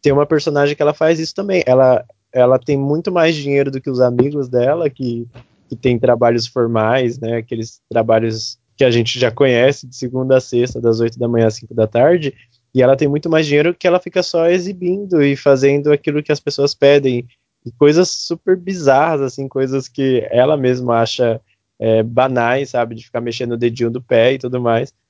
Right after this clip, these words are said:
e, e é muito, é muito interessante que, é, talvez isso tenha feito com que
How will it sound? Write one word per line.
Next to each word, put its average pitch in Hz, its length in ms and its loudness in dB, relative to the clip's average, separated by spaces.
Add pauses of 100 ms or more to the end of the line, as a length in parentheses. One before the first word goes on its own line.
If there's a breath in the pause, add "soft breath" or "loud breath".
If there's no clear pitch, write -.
(320)
e, 139 360 0
e - 20 4
é 135 140 4
muito, 139 320 -2 (180)
é 127 80 2
muito 139 140 -2
interessante 156 500 0
que, 175 320 4
é, 131 200 -2
talvez 131 520 2
isso 147 240 -4
tenha 170 920 2 (600)
feito 135 300 0
com 175 160 -4
que 165 160 2